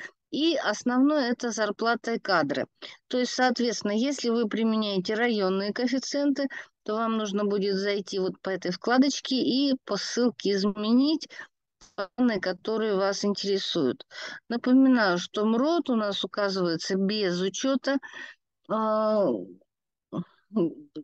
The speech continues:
северных, допустим, ну, то есть без учёта районных коэффициентов.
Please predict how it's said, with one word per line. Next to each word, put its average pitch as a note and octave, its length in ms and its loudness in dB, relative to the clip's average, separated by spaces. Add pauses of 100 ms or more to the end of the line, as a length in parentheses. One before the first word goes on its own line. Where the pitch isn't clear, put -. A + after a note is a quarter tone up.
(160)
северных, A#3+ 720 2
допустим, G#3+ 480 0
ну, D4 180 6
то - 120 -2
есть G#3+ 120 -2
без A3 240 -4
учёта G3 420 -2
районных G3+ 440 6
коэффициентов. G3 800 2